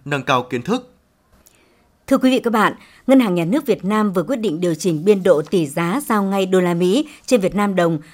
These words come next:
Speaker 2: từ mức cộng trừ ba phần trăm lên mức cộng trừ năm phần trăm. Ngân hàng Nhà nước cũng cho biết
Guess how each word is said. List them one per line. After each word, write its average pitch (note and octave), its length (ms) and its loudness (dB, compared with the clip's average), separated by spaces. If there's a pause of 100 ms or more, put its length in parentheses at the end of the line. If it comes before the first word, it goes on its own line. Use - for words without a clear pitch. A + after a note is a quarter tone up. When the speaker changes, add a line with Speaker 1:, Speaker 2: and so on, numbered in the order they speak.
(160)
Speaker 2:
từ F#3+ 160 4
mức B3+ 240 -2
cộng E3 280 0
trừ F3 240 -2
ba A3 180 -2
phần E3 160 -4
trăm G3 280 0 (220)
lên G#3+ 300 4
mức D4+ 160 0
cộng F3 160 -2
trừ E3+ 200 -2
năm F#3 160 -4
phần E3 120 -4
trăm. F#3+ 280 0 (340)
Ngân B3+ 140 2
hàng A3 160 -2
Nhà D#3+ 100 -2
nước B3 240 -2
cũng G#3+ 100 -8
cho G3 140 -4
biết B3+ 260 -4